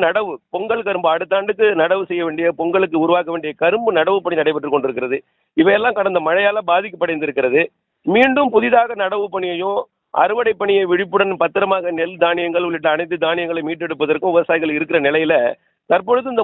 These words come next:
முப்பத்தி ஓராம் தேதி வரைக்கும் கேரளாவுல பெய்யக்கூடிய மழை, மேற்கு தொடர்ச்சி மலையை தாண்டி தமிழ்நாட்டின் வங்கக்கடலோரம் வரைக்கும் இந்த சாரல் வருகிறது. வங்கக்கடலோரம் வந்து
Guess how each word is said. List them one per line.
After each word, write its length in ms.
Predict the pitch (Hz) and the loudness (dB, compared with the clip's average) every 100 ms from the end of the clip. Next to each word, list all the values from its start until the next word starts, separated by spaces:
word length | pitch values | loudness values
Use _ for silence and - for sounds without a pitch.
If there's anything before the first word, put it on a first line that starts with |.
| 190 | 0
முப்பத்தி 280 | 180 247 254 | 0 -2 -2
ஓராம் 220 | 240 220 208 | -2 0 -2
தேதி 160 | 190 202 | -2 -4
வரைக்கும் 280 | 202 220 - | -2 -6 2
கேரளாவுல 500 | 190 240 240 233 220 175 | 4 4 4 2 0 -2
பெய்யக்கூடிய 380 | 196 170 170 143 | 0 0 0 2
மழை, 240 | 139 151 135 196 - _ _ _ | 2 0 -4 -8 -10 _ _ _
மேற்கு 260 | 208 226 214 233 | 0 0 -2 -4
தொடர்ச்சி 240 | 240 214 208 | -4 -2 -2
மலையை 240 | 202 220 180 190 | 0 -2 0 0
தாண்டி 220 | 226 247 202 | 0 -2 -2
தமிழ்நாட்டின் 500 | 208 233 233 226 190 | 0 0 -2 -2 -2
வங்கக்கடலோரம் 680 | 170 226 233 233 226 214 190 | -2 -2 -2 0 0 2 2
வரைக்கும் 260 | 202 214 220 | 0 -2 -4
இந்த 100 | 180 160 | -2 0
சாரல் 320 | 185 226 202 | 0 0 -2
வருகிறது. 380 | 175 151 127 143 - _ _ _ - | -2 -2 -2 -6 -8 _ _ _ -2
வங்கக்கடலோரம் 640 | 196 233 226 226 220 214 | 0 2 2 2 2 2
வந்து 160 | 214 | 0